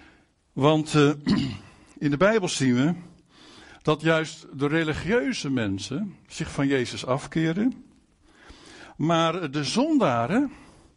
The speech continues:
hè, die wilden wel dicht bij Jezus zijn. Is dat opgevallen? Het is, eh, is je ook opgevallen dat Jezus, als je hem zocht, van: "Weet je waar Jezus is?" Weten jullie waar Jezus is vanmorgen trouwens? Hier.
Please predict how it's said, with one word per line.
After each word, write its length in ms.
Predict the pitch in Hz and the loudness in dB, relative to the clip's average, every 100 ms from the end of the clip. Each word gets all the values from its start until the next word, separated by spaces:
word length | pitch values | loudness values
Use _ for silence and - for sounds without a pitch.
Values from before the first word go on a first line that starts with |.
| _ _ - _ _ _ _ _ _ _ _ _ | _ _ -20 _ _ _ _ _ _ _ _ _
hè, 220 | 262 285 | -2 0
die 120 | 156 143 | -2 -2
wilden 260 | 127 117 | 0 0
wel 120 | 117 | -2
dicht 160 | 120 139 | -2 0
bij 100 | 160 | 2
Jezus 360 | 180 233 214 202 | 2 2 0 0
zijn. 360 | 214 175 120 - - _ _ _ _ _ - | 0 0 -4 -10 -20 _ _ _ _ _ -10
Is 80 | 175 | -6
dat 120 | 226 | -2
opgevallen? 640 | 285 - 226 208 277 320 - - _ _ - - | -2 -2 2 4 4 0 -4 -20 _ _ -20 -20
Het 100 | _ | _
is, 100 | 135 | -2
eh, 140 | 139 131 | 0 0
is 220 | 175 139 | 0 -2
je 100 | 165 | 0
ook 100 | 151 | 0
opgevallen 540 | 170 - - 151 143 | 0 -2 0 0 2
dat 160 | 135 127 | 0 2
Jezus, 420 | 139 131 123 - | 2 2 -2 -6
als 180 | 151 131 | -2 -2
je 60 | 131 | -2
hem 100 | 120 | -2
zocht, 240 | 160 - | -4 -4
van: 120 | 127 | -6
"Weet 200 | 135 160 | -4 -4
je 60 | 170 | -4
waar 120 | 156 | -2
Jezus 360 | 175 165 117 127 | 0 0 -2 -6
is?" 260 | 151 - - _ - - - - _ | -6 -8 -16 _ -20 -20 -20 -20 _
Weten 240 | - 107 117 | -6 -4 -2
jullie 180 | 147 | 0
waar 100 | 117 | 0
Jezus 360 | 107 104 101 - | 2 0 0 -4
is 100 | 107 | -8
vanmorgen 400 | - 101 101 131 | -6 -4 -4 -6
trouwens? 500 | - 98 131 160 - - - - - - - - - - 220 _ _ _ _ _ _ _ - | -2 -2 -2 -6 -14 -20 -20 -20 -20 -20 -20 -20 -20 -20 _ _ _ _ _ _ _ _ -10
Hier. 440 | 110 117 107 - | -4 -4 -4 -8